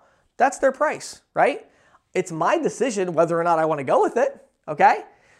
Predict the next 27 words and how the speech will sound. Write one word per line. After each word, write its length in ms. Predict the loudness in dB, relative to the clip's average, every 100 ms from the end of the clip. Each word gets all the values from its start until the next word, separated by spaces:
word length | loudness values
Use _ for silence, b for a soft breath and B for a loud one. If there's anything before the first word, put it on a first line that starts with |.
| _
So 560 | 0 4 4 0 -8
what 180 | -2 0
you 60 | 0
have 60 |
to 80 | -2
understand 500 | -6 -8 -8 -6 -2
is 320 | -2 -2 -6 -14 b b
when 160 | -6 -4
you're 100 | -2
doing 160 | -4 -4
cash 260 | -4 -4
discounting, 520 | -4 -4 -2 -2 -4 -10 -10
there's 160 | -10
competition. 720 | -4 -2 -2 -6 -8 -6 -10 -14 _ b b b 0
There 200 | 0 4
are 200 | 4 4
gonna 160 | 2
be 80 | -2
companies 420 | -4 -4 -4 -6
that 80 | -4
are 100 | 0
offering 380 | 0 0 -2 -4
free 240 | -6 -10
terminals 500 | -8 -6 -6 -6 -8
with 140 | -10 -4
cash 240 | -2 -2
discounting, 480 | -6 -8 -8 -10